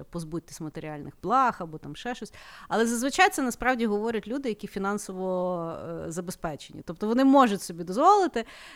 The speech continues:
е, казати: "Не фокусуйтесь на консюмеризмі, фокусуйтеся на тому". Тому що, ну, знаєш, як вони собі можуть купити, вони просто вибирають не купляти, знаєш. От, е, точно так само, як,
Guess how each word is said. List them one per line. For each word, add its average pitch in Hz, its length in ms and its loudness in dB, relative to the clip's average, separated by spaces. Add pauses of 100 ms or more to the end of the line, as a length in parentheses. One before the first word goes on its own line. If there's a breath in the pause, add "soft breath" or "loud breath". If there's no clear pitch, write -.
(140 loud breath)
е, 180 520 0
казати: 247 420 6
"Не 262 340 10
фокусуйтесь 233 640 0
на 214 80 0
консюмеризмі, 214 880 2
фокусуйтеся 254 720 -2
на 220 100 0
тому". 170 340 0
Тому 247 220 0
що, 262 360 2
ну, 254 240 2
знаєш, 247 300 0
як 208 220 -6
вони 196 560 -2
собі 254 200 2
можуть 233 300 0
купити, 311 280 -4
вони 240 120 0
просто 214 260 -8
вибирають 202 420 -2
не 185 80 -8
купляти, 147 480 -10
знаєш. 175 300 -10 (280 loud breath)
От, - 260 -12
е, 185 120 0
точно 208 260 -4
так 202 140 -4
само, 196 300 0
як, 190 220 -6